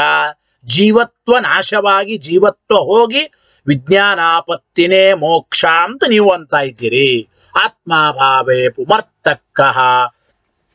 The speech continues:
ಎಂಬುವ ಆ ಶೂನ್ಯವಾದಿ ಮಾಯಾವಾದಿಗಳಿಗೆ ಹೇಳಿರತಕ್ಕಂತಹ ದೋಷದ ಅತಿದೇಶವನ್ನ ಮಾಡಿದರು ಹಿಂದೆ.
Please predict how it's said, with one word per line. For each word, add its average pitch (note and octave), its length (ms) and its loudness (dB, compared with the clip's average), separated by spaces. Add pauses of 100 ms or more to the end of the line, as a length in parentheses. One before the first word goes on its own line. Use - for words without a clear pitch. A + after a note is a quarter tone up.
(200)
ಎಂಬುವ C3+ 600 0 (720)
ಆ C3+ 200 0
ಶೂನ್ಯವಾದಿ D3 640 0
ಮಾಯಾವಾದಿಗಳಿಗೆ C3+ 760 0
ಹೇಳಿರತಕ್ಕಂತಹ B2 1080 0
ದೋಷದ C3 560 2
ಅತಿದೇಶವನ್ನ E3 840 0
ಮಾಡಿದರು C3 440 -2
ಹಿಂದೆ. B2 840 0